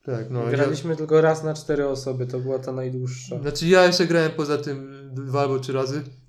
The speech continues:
Speaker 1: i to też było w okolicach właśnie czterech godzin, więc
Speaker 2: Chociaż wydaje mi się, że ta końcówka to była taka trochę na siłę, te ostatnie trzy oery to takie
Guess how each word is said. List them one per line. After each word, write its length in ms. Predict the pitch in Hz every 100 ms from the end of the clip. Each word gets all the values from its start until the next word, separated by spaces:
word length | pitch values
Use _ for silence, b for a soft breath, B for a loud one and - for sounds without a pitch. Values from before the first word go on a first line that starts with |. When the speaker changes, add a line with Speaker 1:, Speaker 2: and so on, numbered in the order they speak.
| _ 175
Speaker 1:
i 80 | 131
to 100 | 131
też 140 | 131
było 120 | 127
w 60 | 120
okolicach 280 | 123 123 117
właśnie 220 | 117 127
czterech 320 | - 123 117
godzin, 300 | 120 120 113
więc 220 | 110 110 - _ _ _ _
Speaker 2:
Chociaż 200 | - 156
wydaje 340 | 156 165 170 175
mi 80 |
się, 120 | 165 160
że 100 | 156
ta 420 | 160 156 151 147 - 156
końcówka 520 | - 147 160 147 -
to 120 | 131 135
była 220 | 135 135
taka 260 | 131 135
trochę 320 | 143 139 135 135
na 120 | 131
siłę, 300 | 127 135 127
te 180 | 127 127
ostatnie 420 | 127 147 143 143
trzy 220 | 127 147
oery 300 | 139 139 143
to 120 | 139
takie 360 | 135 135 143